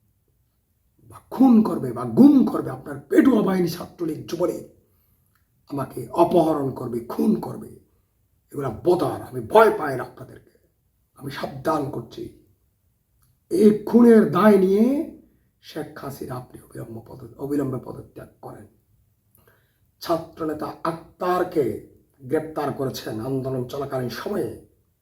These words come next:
তাকে মুক্তি দেন। নাহিদকে মুক্তি দেন, আসিফকে মুক্তি দেন,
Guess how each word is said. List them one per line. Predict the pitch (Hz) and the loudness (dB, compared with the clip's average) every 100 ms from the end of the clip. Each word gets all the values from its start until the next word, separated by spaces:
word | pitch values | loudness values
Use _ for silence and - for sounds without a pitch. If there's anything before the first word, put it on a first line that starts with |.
| _ _ _ _ _ - | _ _ _ _ _ -18
তাকে | 135 160 | -4 2
মুক্তি | 220 - 214 | 2 4 6
দেন। | 202 151 - - _ _ _ _ _ _ _ _ | 6 4 -4 -10 _ _ _ _ _ _ _ _
নাহিদকে | 113 123 156 202 - 220 | -8 -2 0 0 0 2
মুক্তি | 208 196 190 | 2 2 0
দেন, | 175 165 120 110 - - | 0 0 -2 -6 -12 -8
আসিফকে | 165 233 226 - 214 | -4 0 0 2 2
মুক্তি | 196 - 202 | 2 -2 0
দেন, | 190 151 110 | 2 0 -6